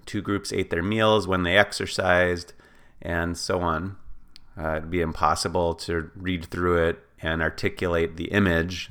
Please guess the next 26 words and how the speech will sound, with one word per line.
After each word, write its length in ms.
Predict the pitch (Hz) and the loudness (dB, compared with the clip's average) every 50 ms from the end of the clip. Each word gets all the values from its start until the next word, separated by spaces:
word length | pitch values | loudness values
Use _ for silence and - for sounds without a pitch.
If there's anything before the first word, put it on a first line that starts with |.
| 90 - | -12 -6
through 220 | - 87 85 82 | -2 0 0 2
words, 520 | 82 87 87 90 92 95 95 98 101 - - - - - - - - - - | 2 4 4 6 6 6 6 4 0 -6 -12 -14 -14 -14 -14 -16 -16 -16 -6
so 120 | - - 110 | 0 2 2
I 40 | |
do 140 | 107 107 104 | 6 8 10
recommend 400 | 101 98 - 98 87 90 87 80 | 10 8 8 6 0 0 -2 0
checking 320 | - 90 87 - 87 87 85 | -2 -4 -4 -4 -4 -4 -2
that 140 | 80 78 | 2 4
out. 280 | 80 80 80 - - - - - - - - - - - - - - - - - - - - - _ - - - - - - 131 | 4 4 2 0 -4 -12 -20 -20 -20 -18 -18 -20 -20 -20 -20 -20 -20 -20 -20 -20 -20 -20 -20 -20 _ -20 -20 -20 -20 -18 -10 -2
Due 180 | 127 135 127 | 0 0 2
to 160 | 123 - 139 | 4 4 4
its 180 | 120 107 - - | 4 4 4 2
expense 680 | 104 95 - - - - 101 92 95 90 - - - - | 0 0 0 0 2 2 2 4 2 -2 -4 -8 -10 -4
and 160 | 107 104 113 | -2 0 0
the 60 | 117 | 4
difficulty 680 | 110 113 107 - 107 98 - 90 87 87 - - 92 90 | 4 2 2 2 -2 -6 -4 -6 -6 -6 -4 -2 -2 -2
of 120 | 85 82 | -2 -2
having 320 | 92 90 85 85 87 82 87 | 0 0 0 0 0 -2 -2
someone 380 | - - 87 82 80 80 80 | -4 -2 -2 -2 -2 -4 -4
live 540 | 78 85 101 113 117 104 90 85 85 85 78 | -4 -2 0 4 4 6 6 6 4 2 0
in 120 | 85 82 82 | -2 -2 -2
a 40 | |
whole 300 | 82 - - 92 87 87 | -4 -2 -2 0 0 0
body 640 | 82 82 85 80 80 80 80 85 85 85 82 85 85 87 | 0 2 4 4 4 4 2 0 -2 -2 -2 -4 -6 -8
calorimeter 760 | - - - 90 87 87 85 87 90 87 87 82 - - 80 78 | -4 0 2 2 4 4 2 2 2 0 -2 -4 -4 -4 -4 -4
unit, 380 | 78 78 78 78 78 80 - | -2 -4 -4 -2 -4 -4 -6